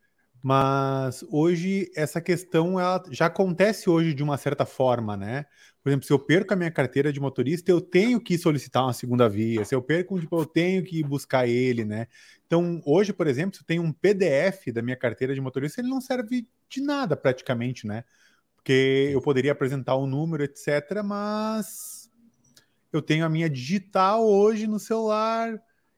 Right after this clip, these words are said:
Speaker 1: que, o que, quando a gente tá falando aqui hoje, do modelo como é hoje, né, é que esses órgãos, eles blindam a gente de infortúnios com a pessoa, com a ponta, né? Mas, ao mesmo tempo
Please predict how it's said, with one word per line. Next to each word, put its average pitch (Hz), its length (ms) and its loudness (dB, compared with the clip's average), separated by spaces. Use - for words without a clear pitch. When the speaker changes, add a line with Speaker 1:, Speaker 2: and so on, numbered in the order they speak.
Speaker 1:
que, 190 580 0
o 139 80 -12
que, 170 240 0
quando 175 160 -4
a - 20 -4
gente 175 80 -8
tá 175 80 -4
falando 175 260 -2
aqui 185 440 -4
hoje, 170 280 0
do 127 80 -6
modelo 127 300 -2
como 131 220 -6
é 113 60 -4
hoje, 196 360 -4
né, 160 300 -4
é 139 140 2
que 156 680 -2
esses 127 340 -2
órgãos, 160 340 0
eles 170 280 -4
blindam 175 640 -2
a 185 140 -2
gente 214 1200 -6
de 180 540 -4
infortúnios 190 760 -2
com 175 160 0
a 196 60 6
pessoa, 208 380 4
com - 100 6
a - 40 8
ponta, 120 480 4
né? 131 300 0
Mas, 123 180 2
ao 135 80 4
mesmo 127 300 -2
tempo 208 960 0